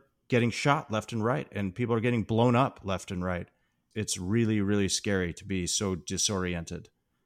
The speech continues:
And, uh, you, it's effective the way it's shot, even though it might be annoying, 'cause I'm just constantly looking for my own bearings <laughs> watching those scenes.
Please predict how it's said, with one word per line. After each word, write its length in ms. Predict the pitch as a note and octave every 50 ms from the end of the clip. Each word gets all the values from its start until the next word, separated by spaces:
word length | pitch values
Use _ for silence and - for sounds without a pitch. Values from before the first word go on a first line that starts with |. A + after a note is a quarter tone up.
| _ _ _ _ -
And, 240 | G#2 F#2+ F#2 F2+ G2
uh, 160 | F#2 F2+ F2 F2
you, 340 | A#2 A2+ A2 G#2 G#2+ - -
it's 280 | F2+ F#2+ A2 G#2 - A2+
effective 600 | G#2 - - - A#2 G#2 - - G2+ E2+ D2 -
the 80 | F#2+ F2+
way 180 | F2+ F#2 F2+
it's 140 | E2+ - -
shot, 440 | - - - F#2+ E2+ E2+ E2 - _ _ _ _ _ _ _ _ _ -
even 240 | C3+ A#2 F#2+ G#2
though 140 | G2+ G2 F#2+
it 80 | F#2+ E2
might 240 | F#2+ F#2 F#2 F2 -
be 100 | G2+ F2+
annoying, 480 | F2 F2+ F2+ E2+ E2 E2 D#2 D2+ D2 _
'cause 160 | - G2 E2+ F#2+
I'm 140 | F2+ F2+
just 180 | E2+ F2+ - -
constantly 600 | - - F#2 E2+ - - - E2+ C#2+ F2 F2+ E2+ E2+ E2 -
looking 300 | G2 F#2+ - - F#2 D#2+
for 120 | - G2+ F#2
my 200 | F2+ F2 F2 F2
own 140 | E2+ E2
bearings 560 | D#2 F2+ F2 E2+ E2 D#2+ D#2 D#2 D2+ - - - _
<laughs> 60 | _
watching 460 | G2+ F#2+ E2+ F2 - - - D3+ B2 - _ - F#3 D3+ - -
those 400 | C3+ B2+ - B2+ B2+ B2 - -
scenes. 600 | - B2+ B2 C#3+ D3+ A#2 E3 D#3 - - - _